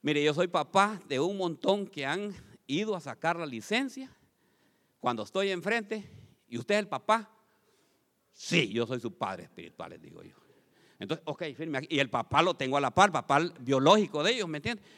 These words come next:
Pero como necesitan una representación en Estados Unidos, entonces yo los represento también, ¿entiende? Para que les den a los muchachos ahí. Y así les han dado su licencia. Pero ¿sabe qué? Imagine que ahora con duda. "No, es que,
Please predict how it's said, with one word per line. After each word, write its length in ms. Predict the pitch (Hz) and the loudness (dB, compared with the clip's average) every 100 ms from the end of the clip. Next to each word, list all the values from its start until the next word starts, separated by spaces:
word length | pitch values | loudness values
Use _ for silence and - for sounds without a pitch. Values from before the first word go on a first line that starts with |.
| - | 2
Pero 220 | 190 180 | 4 6
como 240 | 180 160 | 4 4
necesitan 720 | 156 151 131 - 240 208 151 | 2 -2 -4 0 0 0 -2
una 200 | 151 202 | 0 2
representación 1000 | 196 190 - 156 143 131 - 117 175 220 | 2 0 -2 -6 -6 -8 -6 0 2 2
en 80 | 190 | -2
Estados 360 | 139 - 190 185 | -6 -2 -2 -2
Unidos, 300 | 165 226 254 _ _ | -6 -8 -8 _ _
entonces 280 | 175 185 202 | -20 -18 -14
yo 220 | 156 208 | -6 -4
los 120 | 190 143 | -4 -8
represento 640 | 123 110 107 104 92 - | -12 -12 -12 -14 -14 -18
también, 480 | - - 87 - - | -20 -20 -20 -20 -20
¿entiende? 380 | - 131 - _ _ _ _ _ _ | -20 -20 -20 _ _ _ _ _ _
Para 220 | - 104 | -10 -8
que 100 | 101 | -8
les 180 | 92 90 | -10 -8
den 220 | 98 123 | -4 -4
a 60 | 101 | -6
los 260 | 85 - _ _ | -14 -20 _ _
muchachos 520 | 98 - 92 87 87 90 | -16 -10 -10 -10 -18 -20
ahí. 180 | 90 _ _ _ _ | -20 _ _ _ _
Y 60 | - | -14
así 180 | 131 226 | -14 -12
les 120 | 262 | -12
han 140 | 247 | -10
dado 220 | 202 208 208 | -6 -6 -6
su 120 | 196 | -8
licencia. 680 | 143 - 107 208 247 - 240 _ _ _ _ _ _ _ _ _ _ _ _ _ _ _ _ _ | -10 -10 -12 -12 -14 -20 -20 _ _ _ _ _ _ _ _ _ _ _ _ _ _ _ _ _
Pero 180 | 160 190 | 2 4
¿sabe 240 | 165 208 | 4 0
qué? 100 | 220 | 2
Imagine 380 | 240 196 202 262 | 0 0 -2 -2
que 140 | 220 220 | -2 -2
ahora 160 | 240 | -2
con 180 | 220 196 | -2 -2
duda. 220 | 240 262 | -4 -6
"No, 340 | - 135 160 170 | -2 4 4 4
es 100 | 160 | 0
que, 220 | 170 | -4